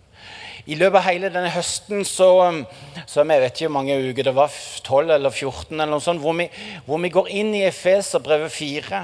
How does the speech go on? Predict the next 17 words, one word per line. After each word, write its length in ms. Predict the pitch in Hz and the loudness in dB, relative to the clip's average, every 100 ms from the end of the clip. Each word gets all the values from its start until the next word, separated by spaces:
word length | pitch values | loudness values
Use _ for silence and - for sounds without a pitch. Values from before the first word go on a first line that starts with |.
| - | -10
hvor 160 | - 170 | -4 -4
det 80 | 175 | -2
står 540 | - - 180 196 196 | -4 2 4 4 2
om 100 | 160 | 0
at 140 | 151 117 | -4 -4
Gud 380 | 170 202 202 147 | -4 -2 -4 0
ga 140 | 170 | 2
menigheten 560 | 160 151 160 170 175 175 | 2 0 0 -2 -4 -4
hyrde, 480 | 143 156 143 135 190 | -2 -2 -2 -4 0
lærere, 600 | 135 127 143 156 196 196 - - - - | 2 2 0 0 -4 -6 -14 -20 -16 2
evangelister, 960 | 151 147 147 147 151 - - 196 214 180 - - - - | 2 2 -2 -4 -4 -6 -2 -2 -2 -6 -20 -20 -20 -14
da 80 | |
i 100 | 143 | -8
midten, 380 | 127 139 - - - 190 - | -8 -8 -12 -16 -14 -16 -10
profeter 800 | - - 165 185 185 - 202 196 | -10 2 4 4 0 0 2 2
og 220 | 160 170 | 6 6
apostler. 640 | 160 147 - - 131 107 | 6 0 -4 -4 -6 -6